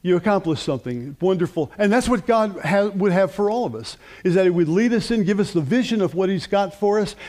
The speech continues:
give us the motivation to kick it off and give it a start. We all know none of us are qualified.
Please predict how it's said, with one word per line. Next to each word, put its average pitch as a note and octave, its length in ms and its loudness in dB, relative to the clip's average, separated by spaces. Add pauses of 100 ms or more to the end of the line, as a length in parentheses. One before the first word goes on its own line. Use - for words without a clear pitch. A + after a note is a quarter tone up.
give A3 140 2
us F#3 120 -2
the E3+ 100 2
motivation G3+ 720 0
to C#3+ 60 -2
kick G3+ 240 -4
it F#3 60 -2
off G#3+ 200 0
and D#3 140 0
give F#3 160 0
it F#3+ 80 2
a F3 60 -2
start. G#3+ 340 0 (400)
We A#3 180 4
all C4+ 180 4
know A#3+ 220 4
none A#3 200 4
of G#3 100 2
us G3 140 0
are G3+ 80 0
qualified. F#3 680 0